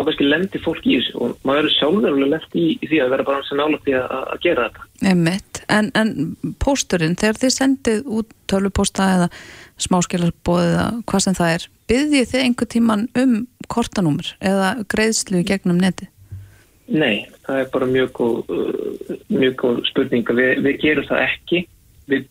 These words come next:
Speaker 1: biðjum fólk um að fara inn á mínar síður eða í appið okkar, uh, og greiða þar. Þannig að það er algjörlega, uh, já, það er bara þannig sem við gerum það. Við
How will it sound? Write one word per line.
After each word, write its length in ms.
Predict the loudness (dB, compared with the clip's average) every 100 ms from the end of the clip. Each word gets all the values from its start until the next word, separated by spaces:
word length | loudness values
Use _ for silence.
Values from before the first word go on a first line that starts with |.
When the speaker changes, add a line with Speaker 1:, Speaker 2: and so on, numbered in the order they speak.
| _
Speaker 1:
biðjum 340 | 0 2 0
fólk 320 | -2 -4 -4
um 80 | -4
að 80 | -2
fara 240 | -2 0 0
inn 140 | 2
á 40 |
mínar 300 | 2 2 2
síður 380 | 0 0 2 2
eða 140 | 2 2
í 100 | 0
appið 460 | 0 -2 -2 0 0
okkar, 300 | 0 -4 -6 _ _ _ _ _ _ _
uh, 120 | -4 -2
og 160 | -2 0
greiða 340 | 0 2 0 -2
þar. 280 | -6 -6 -12 -18 -14
Þannig 160 | -12
að 100 | -6
það 220 | -2 2
er 100 | 2
algjörlega, 540 | 0 -2 0 2 0 -4 -10 _ _ -16 -6
uh, 400 | -2 0 -2 -4 -12 _ _
já, 100 | -2 -2 -6
það 260 | -12 -4
er 160 | -2 0
bara 120 | -2
þannig 220 | 0 0
sem 100 | 2
við 120 | 0 2
gerum 200 | 0 0
það. 140 | -2
Við 140 | -2